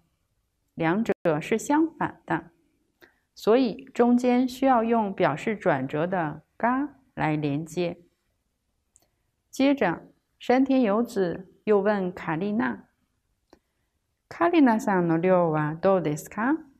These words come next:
卡丽娜回答：“新しいです。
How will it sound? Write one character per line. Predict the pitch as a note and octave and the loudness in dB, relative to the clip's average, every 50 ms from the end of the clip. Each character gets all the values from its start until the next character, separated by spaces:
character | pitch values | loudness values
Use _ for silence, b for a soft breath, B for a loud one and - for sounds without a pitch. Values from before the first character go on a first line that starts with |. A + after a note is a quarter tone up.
| _ _ _ _ _ _ _ _ _ _ _ _ _ _ _ _ _ _ | _ _ _ _ _ _ _ _ _ _ _ _ _ _ _ _ _ _
卡 | - - F3+ | -8 -6 -4
丽 | F3 F#3 F#3+ | -4 -2 -2
娜 | G3+ G#3+ G#3 F#3+ | -2 -2 -2 -2
回 | F#3+ F3+ F3+ | -2 -4 -4
答 | F3+ - E3+ E3+ F3 F#3 F3+ - _ _ _ _ _ _ _ _ _ _ _ _ - | -2 -2 -4 -4 -4 -6 -8 -14 _ _ _ _ _ _ _ _ _ _ _ _ -4
：“新 | F3 F3 E3+ - B3 C4 C4+ C#4 C#4+ C4+ | -4 -2 0 0 2 4 4 4 2 0
し | C#4 - D#4+ E4 D#4+ | 0 0 2 4 4
い | C4+ | 4
で | G3+ F3+ E3+ F3 | 2 0 -2 -2
す。 | - - - - | -4 -10 -14 -18